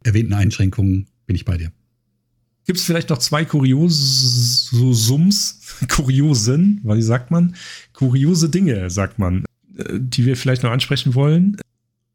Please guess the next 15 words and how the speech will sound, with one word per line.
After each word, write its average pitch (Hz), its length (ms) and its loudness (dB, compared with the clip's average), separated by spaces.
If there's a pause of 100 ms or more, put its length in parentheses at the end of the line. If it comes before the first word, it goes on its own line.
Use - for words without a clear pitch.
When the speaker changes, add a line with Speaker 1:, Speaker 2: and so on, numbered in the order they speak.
(140)
Speaker 2:
Zum 117 360 -2
einen 170 720 2
hat 123 280 -2
Todd - 280 -8
zweimal 160 800 0
irgendwie 147 500 2
eine 131 160 0
Aufgabe 120 380 -2
<laughs> 107 40 2
übernommen, 139 380 0
die 139 80 0
er - 80 -6
besser 139 260 0
gelassen 120 440 0
hätte. - 320 -2